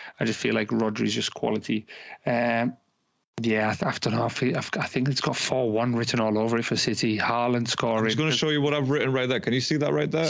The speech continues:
Speaker 2: on my
Speaker 1: <laughs>
Speaker 2: prediction?
Speaker 1: Yeah, yeah,
Speaker 2: That's a
Speaker 1: like
Speaker 2: four one
Speaker 1: that.
Speaker 2: for City. That's a four one
Speaker 1: Yeah,
Speaker 2: for City.
Speaker 1: yeah, I do think it's
Speaker 2: Um,
Speaker 1: gonna be a four one as well. But they didn't even
Speaker 2: four one.
Speaker 1: have
Speaker 2: I'll put you
Speaker 1: the
Speaker 2: down
Speaker 1: one. I
Speaker 2: for
Speaker 1: don't know
Speaker 2: four one.
Speaker 1: why I'm giving them the one. I can't see who's gonna score.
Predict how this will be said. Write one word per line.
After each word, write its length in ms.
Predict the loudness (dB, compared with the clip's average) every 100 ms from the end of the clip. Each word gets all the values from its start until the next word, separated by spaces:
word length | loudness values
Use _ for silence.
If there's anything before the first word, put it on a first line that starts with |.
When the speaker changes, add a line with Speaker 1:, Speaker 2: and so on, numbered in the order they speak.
| 0
Speaker 2:
on 80 | 0
my 100 | 0
Speaker 1:
<laughs> 40 |
Speaker 2:
prediction? 600 | 0 0 0 -2 0 -2 0
Speaker 1:
Yeah, 80 |
yeah, 180 | 0 2
Speaker 2:
That's 160 | 2 0
a 40 |
Speaker 1:
like 100 | 0
Speaker 2:
four 260 | 0 0 2
one 120 | 0
Speaker 1:
that. 40 |
Speaker 2:
for 80 | -2
City. 300 | -2 -2 -2 -6
That's 220 | -6 -4
a 20 | -2
four 240 | 0 0
one 120 | 0
Speaker 1:
Yeah, 40 | -2
Speaker 2:
for 80 |
City. 280 | -2 0 0
Speaker 1:
yeah, 80 | -2 -4
I 20 |
do 220 | -2 0
think 180 | 0 0 -2
it's 60 |
Speaker 2:
Um, 120 | -4 -6
Speaker 1:
gonna 80 |
be 80 | -6
a 60 | -6
four 280 | -2 -2 0
one 140 | -2
as 100 | 0
well. 140 | -2
But 160 | 0 0
they 60 | 2
didn't 80 |
even 80 | 2
Speaker 2:
four 60 | 2
one. 40 | 0
Speaker 1:
have 20 |
Speaker 2:
I'll 60 |
put 100 | 0
you 60 | 0
Speaker 1:
the 60 | 0
Speaker 2:
down 80 | 0
Speaker 1:
one. 80 | -2
I 20 |
Speaker 2:
for 60 |
Speaker 1:
don't 40 | -2
know 40 |
Speaker 2:
four 60 | 0
one. 60 | 0
Speaker 1:
why 100 | -2
I'm 80 | -2
giving 220 | 0 2
them 120 | 2
the 120 | 2
one. 180 | 0 0
I 60 | 0
can't 240 | 0 0
see 100 | 0
who's 140 | 0
gonna 180 | 2 0
score. 460 | 0 0 0 -2